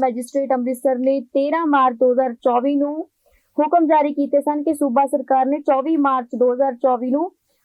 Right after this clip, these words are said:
ਹਰੀ ਝੰਡੀ ਦੇ ਦਿੱਤੀ ਸੀਗੀ। ਤਾਂ ਉਸ ਮਗਰੋਂ ਪੰਜਾਬ ਸਰਕਾਰ ਨੇ ਇਹ ਮਾਮਲਾ ਸਲਾਹਕਾਰੀ ਬੋਰਡ ਕੋਲ ਭੇਜਿਆ ਸੀਗਾ, ਜਿਸ ਦੀ ਸਿਫਾਰਿਸ਼ ਦੇ ਆਧਾਰ ਤੇ ਅੰਮ੍ਰਿਤਪਾਲ ਸਿੰਘ ਦੀ ਨਜ਼ਰਬੰਦੀ ਦਾ ਸਮਾਂ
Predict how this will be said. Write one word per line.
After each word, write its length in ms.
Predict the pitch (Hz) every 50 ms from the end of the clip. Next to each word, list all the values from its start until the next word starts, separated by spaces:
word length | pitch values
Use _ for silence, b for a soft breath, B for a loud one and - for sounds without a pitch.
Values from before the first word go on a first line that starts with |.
| _ _ _
ਹਰੀ 260 | - - 294 311 349
ਝੰਡੀ 260 | - 370 339 294 294
ਦੇ 100 | 240 247
ਦਿੱਤੀ 260 | 240 214 - - 233 226
ਸੀਗੀ। 240 | - 247 233 269
ਤਾਂ 100 | 262 302
ਉਸ 80 | 302 302 302
ਮਗਰੋਂ 260 | 311 320 320 349 381
ਪੰਜਾਬ 360 | 339 349 311 285 294 277 277 277
ਸਰਕਾਰ 760 | - 294 277 - 285 285 285 285 294 277 302 320 330 349 349
ਨੇ 160 | 269 277 285
ਇਹ 200 | - - 294 294
ਮਾਮਲਾ 380 | 262 262 247 240 240 254 277 277
ਸਲਾਹਕਾਰੀ 540 | 285 - 269 269 285 294 302 294 285 277
ਬੋਰਡ 300 | 277 226 240 240 240 240
ਕੋਲ 200 | 226 - 262 262
ਭੇਜਿਆ 380 | 262 240 285 269 214 202 233 226
ਸੀਗਾ, 300 | 240 - 262 262 269 311
ਜਿਸ 160 | 302 277 269
ਦੀ 160 | 247 - 269
ਸਿਫਾਰਿਸ਼ 460 | 269 269 269 240 254 233 233 226 240 -
ਦੇ 180 | - 262 254
ਆਧਾਰ 280 | 254 240 262 240 226 208
ਤੇ 280 | - - 254 285 320
ਅੰਮ੍ਰਿਤਪਾਲ 840 | 320 - - - - - - 294 302 392 403 - - 349 320 302 285
ਸਿੰਘ 340 | 285 294 277 254 254 254 240
ਦੀ 160 | 262 262 285
ਨਜ਼ਰਬੰਦੀ 760 | 269 254 240 240 254 262 262 311 311 269 285 262 247 233 262
ਦਾ 180 | 226 254 262 262
ਸਮਾਂ 480 | 254 - 247 247 269 277 277 302 339